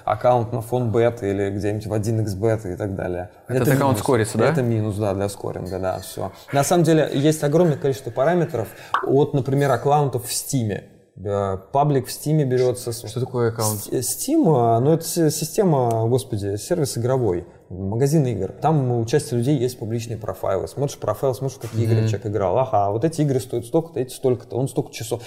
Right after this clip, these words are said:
Speaker 1: То есть это такая тонкая грань. С одной стороны, ты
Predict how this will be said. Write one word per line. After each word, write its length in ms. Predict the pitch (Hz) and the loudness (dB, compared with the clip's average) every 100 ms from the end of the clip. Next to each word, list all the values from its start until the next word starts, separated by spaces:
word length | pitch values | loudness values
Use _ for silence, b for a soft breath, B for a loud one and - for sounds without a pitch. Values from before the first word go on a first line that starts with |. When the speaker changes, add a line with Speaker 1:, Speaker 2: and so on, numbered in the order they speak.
| B | B
Speaker 1:
То 60 | 156 | -2
есть 100 | 151 | 0
это 240 | 151 143 | -2 0
такая 300 | 147 156 143 B B - | 0 2 2 B B 2
тонкая 320 | 165 147 135 | 4 4 4
грань. 260 | 127 123 110 | 4 4 2
С 80 | 123 | -2
одной 180 | 131 | -2
стороны, 360 | 135 143 139 135 | 0 0 0 0
ты 260 | 139 135 | 2 0